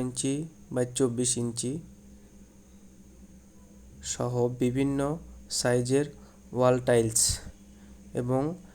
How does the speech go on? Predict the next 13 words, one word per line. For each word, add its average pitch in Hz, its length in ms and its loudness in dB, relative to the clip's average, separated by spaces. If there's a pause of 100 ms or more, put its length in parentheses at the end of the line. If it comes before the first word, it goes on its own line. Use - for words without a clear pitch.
(160)
রাস্টিক 127 480 0 (140)
টাইলস 127 340 4 (880)
পাওয়া 123 200 8 (100)
যায়। 107 180 -2 (1300)
যারা 127 260 8 (640)
দেশ 135 180 10 (640)
বা 127 160 8 (300)
দেশের 127 240 4 (100)
বাইরে 123 280 8 (120)
থেকে 131 240 2 (580)
টাইলস 123 340 4 (280)
নিতে 127 260 2 (720)
আগ্রহী 131 440 2